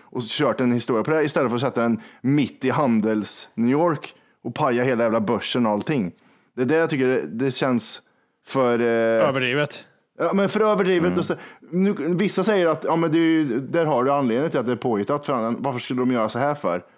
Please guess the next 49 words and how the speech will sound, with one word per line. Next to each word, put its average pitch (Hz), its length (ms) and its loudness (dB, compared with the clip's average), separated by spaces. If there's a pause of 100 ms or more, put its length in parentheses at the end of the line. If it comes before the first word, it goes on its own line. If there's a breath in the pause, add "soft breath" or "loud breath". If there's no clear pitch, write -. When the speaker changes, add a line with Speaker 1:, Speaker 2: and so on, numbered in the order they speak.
Speaker 1:
Men 139 100 0
det 156 60 4
är 139 40 2
så, 139 120 2
det 156 140 -2
är 156 40 0
så 147 220 0
onödigt 160 680 2
gjort. 101 180 -2
De 127 100 -2
hade 135 160 0
kunnat 147 120 0
gjort 123 120 -2
det 127 60 0
mycket 131 320 0
lättare 147 400 -2
och, 151 160 0 (240 loud breath)
utan 131 240 0
att 113 60 -2
krascha 139 300 -2
hela 190 160 6
Speaker 3:
Ja. 208 80 6
Speaker 1:
världen. 180 260 0 (680)
Speaker 3:
Men 156 160 2
för 156 120 0
vem 190 340 4
är 208 40 4
det 202 60 4
onödigt? 147 520 2
Speaker 1:
För, 202 180 4
för 196 120 2
de 196 100 2
själva, 113 380 2
liksom. 95 420 0
Att 156 120 -2
de, 147 260 0
de 170 200 2
visar 160 260 2
sig 151 140 0
svaga 143 680 2
och 143 460 2
Speaker 3:
Ja, 151 100 2
men 156 260 0
de 151 420 0
tjänar 196 360 2
ju 147 100 2
ingenting 101 420 0
på 80 200 0
det. 76 160 -2